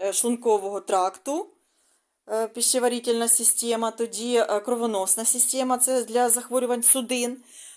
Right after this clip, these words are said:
е, серця, е, до-, тоді це система для відновлення імунної системи,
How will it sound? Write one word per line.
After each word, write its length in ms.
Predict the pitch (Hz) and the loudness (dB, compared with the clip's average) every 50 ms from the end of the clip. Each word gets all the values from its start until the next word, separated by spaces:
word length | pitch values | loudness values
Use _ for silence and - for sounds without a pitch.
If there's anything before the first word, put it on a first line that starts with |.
| _ _ - - | _ _ -4 0
е, 60 | 202 | 2
серця, 720 | 208 - - 240 240 240 247 240 - - 277 254 254 254 - | 4 6 6 6 4 4 4 4 2 2 4 2 0 0 0
е, 240 | - 214 220 220 214 | 0 0 2 2 2
до-, 180 | 208 208 240 240 | 0 -2 -4 -4
тоді 480 | 240 - 262 262 247 226 247 262 254 | -4 -2 -2 -2 -2 -2 -2 -2 0
це 260 | 233 - - 233 220 | 2 4 4 4 4
система 600 | 208 - - 220 - - - 233 226 214 208 208 196 | 4 4 4 4 4 4 4 4 2 2 0 -2 -4
для 260 | 190 202 208 202 202 | -2 0 0 2 2
відновлення 600 | 196 226 214 214 233 220 214 202 202 208 208 208 | 0 -2 -4 -2 -2 -2 -2 -2 -4 -4 -6 -4
імунної 400 | 202 202 202 202 202 208 214 233 | -6 -4 -4 -6 -6 -4 -2 2
системи, 640 | 233 - 262 240 - - 269 254 254 247 254 254 - | 2 2 4 4 2 2 2 2 2 0 -2 -8 -8